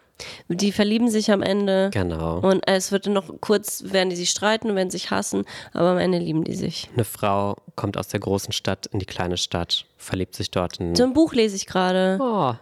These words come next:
Speaker 1: Ah.
Speaker 2: die besten Bücher, oder?
Speaker 1: Ja. Ich hab die erste Seite, ich wollte die eigentlich, ich wollte, ich muss die mal, ich wollte die eigentlich bei Instagram mal vorlesen, weil die so geil, es ist so
Speaker 2: Ja.
Speaker 1: geil geschrieben, diese Teenie-Sachen. Oh, ich liebe das, du liest es und es ist direkt so unangenehm. Die benutzen auch so Wörter wie Slip.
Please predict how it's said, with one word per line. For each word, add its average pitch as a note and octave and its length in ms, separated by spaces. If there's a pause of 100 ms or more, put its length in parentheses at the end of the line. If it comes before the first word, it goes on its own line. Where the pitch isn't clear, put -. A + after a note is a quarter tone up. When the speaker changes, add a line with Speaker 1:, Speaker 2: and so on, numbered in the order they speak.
Speaker 1:
Ah. G#3 320
Speaker 2:
die F#3+ 100
besten F3 340
Bücher, E2+ 320
oder? - 80
Speaker 1:
Ja. G2 400 (340)
Ich - 120
hab G#3+ 100
die A3 80
erste G#3+ 340
Seite, G#3+ 380
ich - 120
wollte G3 240
die F#3+ 120
eigentlich, F#3+ 340
ich F#3+ 260
wollte, F3+ 300
ich - 140
muss F#3+ 140
die G3 100
mal, F3 320 (480)
ich - 80
wollte C#4+ 160
die D#4 80
eigentlich C4+ 120
bei A#3+ 100
Instagram D#3+ 420
mal D#3+ 120
vorlesen, E3+ 540
weil F#3 140
die G3 100
so G3 220
geil, F3 420
es G3 160
ist G3+ 160
so B2 140
Speaker 2:
Ja. D#3 140
Speaker 1:
geil E3+ 240
geschrieben, F3 400
diese E3+ 220
Teenie-Sachen. F3 960
Oh, F#3 220
ich - 160
liebe G3+ 340
das, F3+ 200
du - 100
liest G#3 400
es G#3+ 160 (340)
und G3+ 200
es G3+ 100
ist G3 220
direkt F#3+ 360
so - 120
unangenehm. A#3 680
Die A3+ 100
benutzen A3 440
auch G#3+ 80
so F#3+ 220
Wörter G3+ 400
wie G3 100
Slip. - 560